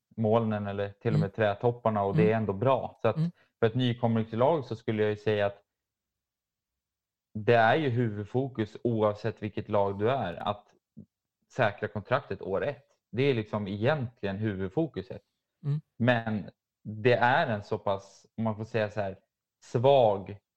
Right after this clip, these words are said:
Speaker 1: elitettan i år. Även fast det är namnkunniga lag så är det fortfarande väldigt svag elitettan. Så
Speaker 2: Mm.
Speaker 1: att om det är något år nykomlingslagen ska, det sa vi förra året också, men det är en ännu svagare i år.
Speaker 2: Mm.
Speaker 1: Om det är något år nykomlingslaget ska kunna vara,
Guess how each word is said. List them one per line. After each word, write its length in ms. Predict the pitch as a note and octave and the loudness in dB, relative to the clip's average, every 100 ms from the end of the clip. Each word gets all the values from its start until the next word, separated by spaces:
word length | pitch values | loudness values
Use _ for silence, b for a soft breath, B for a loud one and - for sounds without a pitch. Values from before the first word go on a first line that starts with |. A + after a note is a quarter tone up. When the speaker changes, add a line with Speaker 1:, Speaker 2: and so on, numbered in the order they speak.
| _ | _
Speaker 1:
elitettan 760 | A2+ A2+ G#2 - C#3 - G#2 G2+ | -4 -4 -4 -4 -6 -6 -10 -8
i 60 | |
år. 280 | F#2 F2+ F2 | -8 -8 -4
Även 260 | A2 G#2 G#2 | -2 -2 -4
fast 200 | C3 B2 | -8 -6
det 60 | |
är 40 | A#2 | -4
namnkunniga 500 | A2 G2+ - G#2 G2+ | -4 -4 -6 -6 -4
lag 320 | B2+ B2+ F#2 | -4 -4 -6
så 120 | - | -8
är 60 | G2+ | -6
det 80 | G2+ | -6
fortfarande 420 | G#2+ - A#2 A#2 | -8 -6 -4 -2
väldigt 300 | G#2+ F#2 - | -2 -4 -10
svag 440 | - B2 C3+ G2 | -6 -4 -2 -4
elitettan. 680 | G2+ G2+ F#2+ C#3+ C#3 - F#2 | -4 -8 -6 -8 -6 -8 -6
Så 100 | - | -2
Speaker 2:
Mm. 80 | D#3 | -2
Speaker 1:
att 60 | |
om 140 | - G#2+ | -2 -4
det 60 | |
är 40 | G#2 | -2
något 340 | A2+ D#3+ - _ | -2 -2 -6 _
år 320 | C3 C#3 G2 F2+ | -2 0 0 -2
nykomlingslagen 1040 | G#2+ G#2+ - G#2+ G2 F#2+ B2+ C3+ G#2+ F#2 | -4 -4 -4 -6 -6 -2 0 0 0 -6
ska, 420 | - G2 F#2+ F#2 B B B _ _ _ | -4 0 2 0 B B B _ _ _
det 100 | A2+ | -4
sa 100 | A#2+ | 0
vi 100 | A2+ | 0
förra 260 | G2 A2 G#2 | 2 0 2
året 220 | G#2+ G#2 | 0 0
också, 280 | C#3+ - G2 | -2 -4 -8
men 140 | G2 | -4
det 80 | G#2 | -2
är 40 | A2 | -2
en 80 | |
ännu 280 | G#2+ G#2 C3 | -2 -4 -4
svagare 360 | - F#2+ F#2 F#2+ | -4 -4 -2 -4
i 40 | |
år. 300 | A2 G2 G2+ - _ _ _ _ | -4 -6 -8 -12 _ _ _ _
Speaker 2:
Mm. 120 | E3 | -6
Speaker 1:
Om 80 | C3+ | -2
det 80 | A2+ | 0
är 40 | |
något 340 | A#2 D3 - - | 0 -2 -2 0
år 180 | G#2+ G#2 | 2 2
nykomlingslaget 920 | G#2+ G2 - G2+ G2 - C#3 A2+ G2 | 0 -4 -6 -6 -4 0 0 0 -6
ska 140 | - | -14
kunna 320 | - G#2 F#2+ | -10 -6 -4
vara, 340 | F#2 D3 E3 | 0 2 2